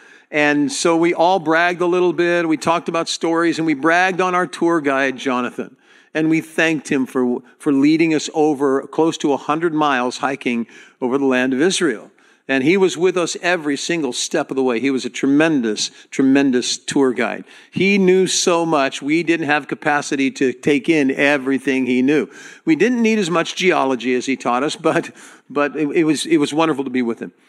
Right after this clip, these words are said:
And so we, we blessed him, we gave him a little gift,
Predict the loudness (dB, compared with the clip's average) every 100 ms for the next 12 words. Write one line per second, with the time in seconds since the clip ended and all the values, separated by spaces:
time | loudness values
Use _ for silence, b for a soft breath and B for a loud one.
0 | b -2 2 2 2 B B B B 0
1 | 2 2 2 0 2 2 2 0 0 0
2 | 0 -2 -4 -10 B _ 0 2 2 2
3 | 2 2 2 2 2 0 -4 -10 -20